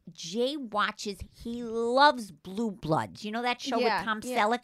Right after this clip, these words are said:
Speaker 2: Okay,
Speaker 1: Only
Speaker 2: yeah,
Speaker 1: it's for
Speaker 2: yeah.
Speaker 1: old people, by the
Speaker 2: <laughs>
Speaker 1: way. But it's been on for, like, eighty-two years. Like, he's like, "Let's pull up an episode of Blue Bloods." And I'm like, It's the same thing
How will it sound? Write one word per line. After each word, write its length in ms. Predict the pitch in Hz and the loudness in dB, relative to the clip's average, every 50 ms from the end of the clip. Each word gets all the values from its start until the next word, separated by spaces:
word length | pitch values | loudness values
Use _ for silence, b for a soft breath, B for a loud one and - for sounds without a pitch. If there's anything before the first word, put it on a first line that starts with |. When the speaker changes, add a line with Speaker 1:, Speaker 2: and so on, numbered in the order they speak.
| - - - | -8 -14 -10
Speaker 2:
Okay, 200 | 226 233 214 - 214 | -10 -10 -4 6 8
Speaker 1:
Only 240 | 269 294 311 330 | 8 8 8 4
Speaker 2:
yeah, 140 | - 247 233 | 4 6 6
Speaker 1:
it's 100 | 196 180 | 6 6
for 180 | 175 180 - 185 | 6 6 6 6
Speaker 2:
yeah. 60 | 226 | 6
Speaker 1:
old 200 | 233 214 202 - | 2 0 0 -4
people, 360 | - - 185 - - 131 120 - | -10 -12 -12 -10 -14 -12 0 6
by 140 | - - | 6 6
the 100 | - - | 6 6
Speaker 2:
<laughs> 80 | - - | 4 4
Speaker 1:
way. 180 | - - 226 240 - _ - | 4 2 2 -4 -8 _ 0
But 100 | - 247 | 2 2
it's 120 | 254 247 - | 2 2 0
been 160 | _ 277 262 | _ 0 2
on 200 | 285 285 285 269 | 4 2 2 0
for, 140 | _ - 214 | _ -4 -2
like, 220 | 226 220 - - - | -2 -2 -2 -4 0
eighty-two 460 | - 240 233 208 226 208 - - - | 2 2 2 2 -2 -6 -6 -6 -6
years. 380 | 220 175 160 170 160 139 92 - - _ b b b b _ | -6 -4 -4 -4 -4 -4 -6 -14 -20 _ b b b b _
Like, 140 | 214 240 - | 2 2 2
he's 120 | 240 226 | 0 2
like, 200 | 202 180 185 - | 2 2 2 4
"Let's 200 | - 190 240 - - | 2 2 2 2 2
pull 200 | - - - 285 | 2 6 12 12
up 160 | 254 247 - | 12 12 10
an 80 | 208 233 | 10 10
episode 460 | 254 254 - 208 208 226 226 226 190 | 10 8 8 6 10 10 10 10 10
of 100 | 170 156 | 6 4
Blue 220 | 165 202 302 330 | 6 8 8 8
Bloods." 520 | 262 - 214 226 202 175 175 147 139 - - B B B 240 B _ | 8 8 8 8 8 6 0 -4 -12 -18 -18 B B B -18 B _
And 140 | 233 247 262 | 8 8 8
I'm 140 | 269 269 262 | 8 10 10
like, 240 | 254 247 247 - | 8 8 8 4
It's 160 | - 269 - - | -4 -4 -2 -8
the 80 | 285 | -8
same 340 | 262 - - - 330 330 320 320 _ _ | -8 -6 -2 0 0 0 -2 -4 _ _
thing 100 | - | 4